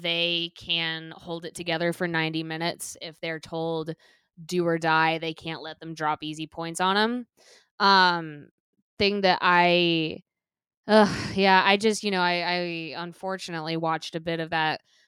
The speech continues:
North Carolina Houston game, and I was harshly reminded just in how many ways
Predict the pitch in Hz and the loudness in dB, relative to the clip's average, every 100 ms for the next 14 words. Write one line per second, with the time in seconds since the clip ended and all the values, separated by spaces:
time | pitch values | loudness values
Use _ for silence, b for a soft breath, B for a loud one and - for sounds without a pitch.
0 | - 175 - 170 165 165 160 156 160 185 | -14 -14 -6 -4 -2 -2 -4 -6 -4 -4
1 | 170 170 160 160 156 156 151 151 165 165 | -2 -2 -2 -2 -2 -4 -10 -12 -10 -8
2 | 160 160 156 156 - - - - 214 208 | -8 -8 -8 -8 -10 -12 -18 -2 0 0
3 | 208 180 170 165 165 160 160 160 160 156 | -2 -2 -2 -4 -6 -10 -14 -10 -10 -10
4 | - 165 160 - 170 165 165 160 160 160 | -10 -10 -8 -2 0 0 -2 -2 -4 -4
5 | 160 151 - | -6 -10 -14